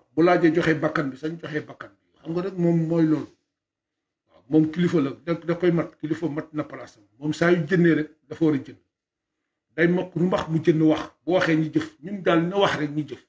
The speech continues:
Waaw. Même bu ñu waxee dem leen jëndee Macky Sall ci palais bi, ñi dem jëndee ko. Maa la wax ni. Dañuy jaayante ba mu fas, ba mu saf-saf. Laa ilaaha. Yoro Ka, maa ngi lay salaam. Salaam, salaam. Dañu koy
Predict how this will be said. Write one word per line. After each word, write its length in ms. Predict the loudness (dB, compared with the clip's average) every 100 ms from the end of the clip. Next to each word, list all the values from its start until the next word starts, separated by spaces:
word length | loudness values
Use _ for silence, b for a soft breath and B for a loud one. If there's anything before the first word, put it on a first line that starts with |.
| _ _ _ _ _ _ _ _ _
Waaw. 180 | _ _ _ _ _ _ _ _ _ 0
Même 180 | 2 2
bu 60 |
ñu 100 | 2
waxee 220 | 2 4 4
dem 180 | 4
leen 160 | 2 0
jëndee 220 | 0 2 2
Macky 240 | 2 -2
Sall 200 | -6 -6
ci 80 | -4
palais 220 | -2 -2
bi, 160 | -6 -6
ñi 60 |
dem 160 | -2 -2
jëndee 220 | -2 -4
ko. 80 | -8 _ _ _ _ _ _ _ _ _
Maa 120 | -4
la 80 | -2
wax 160 | -4 -8
ni. 100 | -20 _ _ _ _ _ _
Dañuy 200 | -6 -4 0
jaayante 360 | 2 2 -2
ba 100 | -4
mu 80 | -6
fas, 260 | -6 -8 -8 _
ba 100 | -10
mu 80 | -10
saf-saf. 480 | -8 -6 -4 -4 -6 _ _ _ _ _ _ _ _ _ -2
Laa 260 | 2 2
ilaaha. 360 | 2 -4 -14 -20 _ _ _ _ _ _ _ _
Yoro 180 | -4 0
Ka, 120 | 0
maa 100 | 2
ngi 60 | 4
lay 140 | 2
salaam. 340 | 2 -2 -4 -10 _
Salaam, 200 | -6 -6
salaam. 280 | -6 -8 -10 _ _ _ _ _ _ _
Dañu 220 | 0 2 2
koy 160 | 2